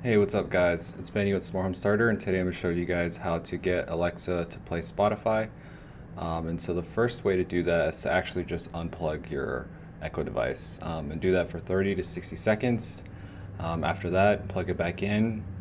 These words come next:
see if Alexa will play your music or not, um, and if not, we have, uh, something else for you to try.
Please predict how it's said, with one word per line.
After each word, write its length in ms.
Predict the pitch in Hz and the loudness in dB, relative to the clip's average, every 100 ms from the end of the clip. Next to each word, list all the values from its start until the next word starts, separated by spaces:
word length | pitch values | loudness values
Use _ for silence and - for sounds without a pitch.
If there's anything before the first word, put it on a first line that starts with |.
| - - - | -10 -12 -10
see 260 | - 95 | -4 0
if 120 | 90 | 0
Alexa 340 | - 85 - 87 | 0 -2 -2 -4
will 100 | 87 | -2
play 200 | - 85 | -2 -2
your 100 | 82 | 0
music 380 | 90 98 98 101 | 0 0 0 0
or 60 | |
not, 280 | 98 95 92 - - 76 | 2 2 0 -6 -10 -6
um, 360 | 82 80 78 - | -6 -6 -6 -6
and 100 | 80 | -6
if 140 | 85 | -4
not, 240 | 98 110 - - | -2 -2 -4 -10
we 160 | 87 82 | -6 -6
have, 260 | 80 80 | -6 -8
uh, 140 | 80 80 | -8 -8
something 260 | 82 92 | -6 0
else 140 | 104 107 | 0 0
for 80 | 90 | -4
you 80 | |
to 40 | 78 | -6
try. 240 | 71 73 | -6 -8